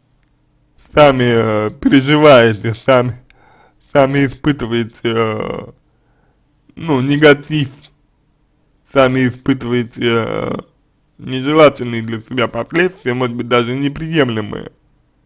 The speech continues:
И, э, выбираете, э, путь решения проблемы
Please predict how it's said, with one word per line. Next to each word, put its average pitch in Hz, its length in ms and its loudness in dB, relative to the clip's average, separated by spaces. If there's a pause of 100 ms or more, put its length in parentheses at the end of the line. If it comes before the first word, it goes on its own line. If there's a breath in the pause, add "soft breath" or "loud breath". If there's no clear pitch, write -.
(1400)
И, 156 580 0 (540)
э, 127 400 4 (580)
выбираете, 160 1160 4 (1500)
э, 127 240 4
путь 156 460 -2 (120)
решения 151 880 2 (120)
проблемы 147 760 4